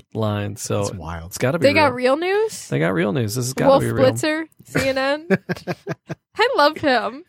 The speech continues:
Speaker 3: I don't know why.
Speaker 1: Something. So, but, uh, now
Speaker 2: So
Speaker 1: our sewer guys take great pride in, in releasing water that is cleaner than what's in the creeks, but they, they don't always, uh,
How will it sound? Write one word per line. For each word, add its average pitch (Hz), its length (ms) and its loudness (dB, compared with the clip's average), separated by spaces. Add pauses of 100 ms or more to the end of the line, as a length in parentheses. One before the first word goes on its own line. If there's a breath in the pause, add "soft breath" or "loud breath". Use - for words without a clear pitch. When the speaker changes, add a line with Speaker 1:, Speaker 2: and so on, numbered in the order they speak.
Speaker 3:
I 339 80 -2
don't 523 180 2
know 440 180 0
why. 262 400 0 (160)
Speaker 1:
Something. 117 400 -4 (340 loud breath)
So, 160 320 6
but, 151 260 2
uh, 131 540 4 (640)
now 151 160 4
Speaker 2:
So 208 120 6
Speaker 1:
our 156 140 6
sewer 240 380 0
guys 110 420 0
take 123 200 -2
great 131 260 0
pride 113 380 4
in, 110 140 -2
in 107 180 -4
releasing 113 460 0
water 101 300 0
that 101 120 -4
is 98 120 -8
cleaner 139 600 4 (260 soft breath)
than 120 160 2
what's 117 180 2
in 113 80 2
the 107 80 -2
creeks, 139 360 2
but 123 180 -6
they, 120 100 2
they 123 240 4
don't 139 240 4
always, 127 400 2
uh, 104 300 0